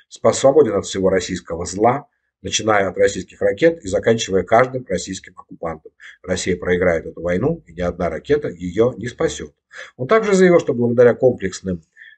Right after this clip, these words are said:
э, деоккупационным шагам для Крыма Украина сможет быстро реинтегрировать полуостров после его освобождения. Во что верю и я, конечно, потому что я много здесь встречаю крымчан.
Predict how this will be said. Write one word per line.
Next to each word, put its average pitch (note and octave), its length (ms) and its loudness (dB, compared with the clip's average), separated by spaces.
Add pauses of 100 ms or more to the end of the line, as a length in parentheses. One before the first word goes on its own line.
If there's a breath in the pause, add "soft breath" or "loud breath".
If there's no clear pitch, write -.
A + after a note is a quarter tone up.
(180 loud breath)
э, F#2+ 220 0
деоккупационным G#2+ 760 2
шагам F3 400 0
для D#3+ 140 2
Крыма D3 260 0
Украина C#3 320 2
сможет A2+ 260 -2
быстро D3 540 -2
реинтегрировать F#2+ 720 -2
полуостров - 500 0
после G2 300 -6
его F2 260 -4 (240 loud breath)
освобождения. G2 640 0 (180)
Во C#3+ 100 2
что G3+ 160 4
верю D3 300 6
и C#3+ 80 4
я, A#3 160 4
конечно, E3 420 -4
потому A#2+ 340 -2
что - 160 -8
я A#2 400 6
много A#2+ 360 2
здесь F#2+ 180 -4
встречаю F#2+ 420 -4
крымчан. E3+ 540 -2